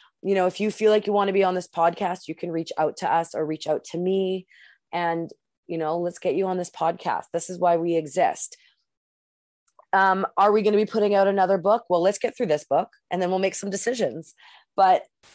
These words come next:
I'm coming to the end of this media tour, and I do feel really grateful for everyone who's followed along, everyone who has supported me and supported the movement and supported, just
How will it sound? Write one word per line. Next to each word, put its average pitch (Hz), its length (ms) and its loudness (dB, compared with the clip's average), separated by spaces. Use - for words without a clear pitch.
I'm 208 120 2
coming 240 260 0
to 254 80 -2
the 226 140 2
end 202 120 2
of 202 60 4
this 185 160 -4
media 160 320 4
tour, 151 480 2
and 147 80 -2
I 151 100 -2
do 156 160 -4
feel 175 240 0
really 160 200 2
grateful 147 480 0
for - 200 -8
everyone 180 300 -2
who's 175 220 -6
followed 156 320 4
along, 143 420 2
everyone 214 400 2
who 196 80 -4
has 175 160 -6
supported 160 460 -4
me 151 400 -4
and 165 120 -6
supported 175 360 -4
the 170 60 -2
movement 156 600 -2
and 151 120 -12
supported, 185 560 -2
just 196 200 -8